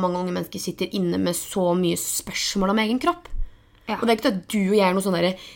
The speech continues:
Speaker 1: fasitsvar på
Speaker 2: Du og jeg er
Speaker 1: hvordan
Speaker 2: liksom utdannet
Speaker 1: Absolutt
Speaker 2: helsesøstre og
Speaker 1: ikke.
Speaker 2: kan det her. Men vi bare vet at, eh, altså sånn,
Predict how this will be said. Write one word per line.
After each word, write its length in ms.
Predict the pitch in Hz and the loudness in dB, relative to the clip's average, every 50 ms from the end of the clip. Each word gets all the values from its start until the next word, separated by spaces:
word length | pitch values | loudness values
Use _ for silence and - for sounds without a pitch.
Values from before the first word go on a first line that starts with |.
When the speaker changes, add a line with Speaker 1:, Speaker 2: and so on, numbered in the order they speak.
| - - - - | -20 -20 -16 -14
Speaker 1:
fasitsvar 960 | - - - - 196 185 175 156 165 165 - - - 190 - - - 185 180 214 | -12 -10 -4 2 2 4 4 4 4 2 0 -4 -6 -6 -6 -4 -2 -2 0 0
på 80 | 202 185 | 0 2
Speaker 2:
Du 100 | 240 226 | 4 6
og 80 | 220 220 | 8 8
jeg 140 | 220 208 202 | 8 8 8
er 100 | 202 202 | 6 6
Speaker 1:
hvordan 260 | 190 190 185 202 214 208 | 6 4 4 2 0 0
Speaker 2:
liksom 200 | 214 - 214 202 | 0 -2 -2 -4
utdannet 540 | 202 - 190 185 190 190 190 196 196 196 220 226 | -2 -2 -4 -2 0 0 2 0 0 -2 -6 -10
Speaker 1:
Absolutt 420 | - - - - - - - - | -12 -12 -14 -16 -8 -2 -2 0
Speaker 2:
helsesøstre 640 | 220 214 208 - - 202 202 233 220 202 196 214 208 | 0 0 -4 -4 -4 -4 -2 0 0 0 2 4 2
og 80 | 208 202 | 2 4
Speaker 1:
ikke. 80 | 190 | 4
Speaker 2:
kan 160 | 185 190 208 214 | 4 4 4 2
det 80 | 214 | 2
her. 220 | 240 269 285 277 277 277 - - - - - - | 4 6 6 4 4 0 -10 -18 -20 -14 -8 -4
Men 140 | 240 240 240 | 0 2 2
vi 100 | 240 226 | 2 4
bare 220 | 233 233 220 220 214 | 4 4 4 4 2
vet 160 | 202 202 - | 0 -2 -4
at, 200 | 202 202 - - | -8 -10 -6 -4
eh, 160 | 220 214 208 | -4 -2 -2
altså 240 | 208 214 - 226 214 | -4 -6 -8 -10 -10
sånn, 280 | 214 214 202 196 202 | -8 -8 -6 -6 -8